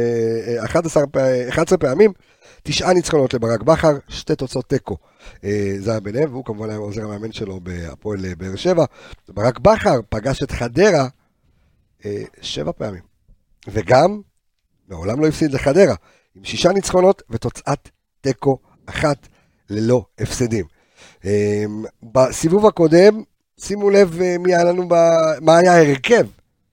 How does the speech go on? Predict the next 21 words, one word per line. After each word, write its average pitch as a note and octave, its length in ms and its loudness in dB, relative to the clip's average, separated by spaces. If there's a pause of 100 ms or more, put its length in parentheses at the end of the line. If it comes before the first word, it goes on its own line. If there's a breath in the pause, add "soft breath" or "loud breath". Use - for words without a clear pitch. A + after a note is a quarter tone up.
(100)
שניצחנו C3 640 -2
שתיים C3+ 300 0
אחת B2+ 240 -2
את B2+ 80 -4
הפועל B2+ 260 -4
חדרה. E3 400 4 (440 loud breath)
אז A#2 180 0
ג'וש G#3 220 6
כהן G3 240 4
היה E3 120 6
בשער, F#3 440 4 (600 soft breath)
אה, A2+ 120 -2
סן F#3+ 220 4
מנחם, F3 340 2
עופרי F3 300 2
ארד, D#3+ 220 4
חבשי, E3+ 520 2
מבוקה, C#3 640 0 (280)
נטע A2 200 -8
לביא, B2+ 320 -2 (280)
שרי, B2+ 420 -2